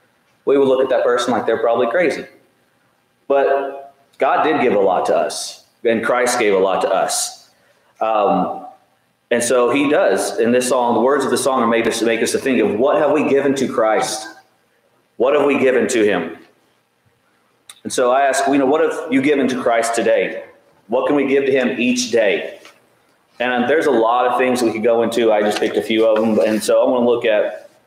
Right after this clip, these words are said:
first off, time. Have we given Christ our time? Have we given the church? Have we given the kingdom our time? Second Timothy, um, in Second Timothy, it says, "Study to show yourself approved."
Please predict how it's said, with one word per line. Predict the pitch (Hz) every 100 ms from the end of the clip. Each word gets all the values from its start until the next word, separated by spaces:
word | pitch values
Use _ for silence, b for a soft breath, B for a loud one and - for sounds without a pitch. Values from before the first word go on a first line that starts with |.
| _ _ _ _ _
first | 135 131 127
off, | 107 -
time. | 135 107 92 87 - - - _ _
Have | 123
we | 127
given | 147 165 -
Christ | 113 104 101 101
our | 90
time? | - 101 90 87
Have | 101
we | 107
given | 131 135
the | 113 82
church? | - 117 104 - - - - _
Have | 107
we | 117
given | 139 131
the |
kingdom | 101 - 147 127 107 95
our | 92
time? | - 123 110 98 - - - _ _ _ b b b -
Second | - 139 131
Timothy, | 151 139 - 110 95 - - - _ b b _ _
um, | 107 104 98 98 90 - - 107
in |
Second | 98 127 143
Timothy, | 123 104
it |
says, | - 107 -
"Study | 139 156 151
to | 139
show | - 151 151 156
yourself | 147 - 135 127
approved." | 123 - 139 117 - - -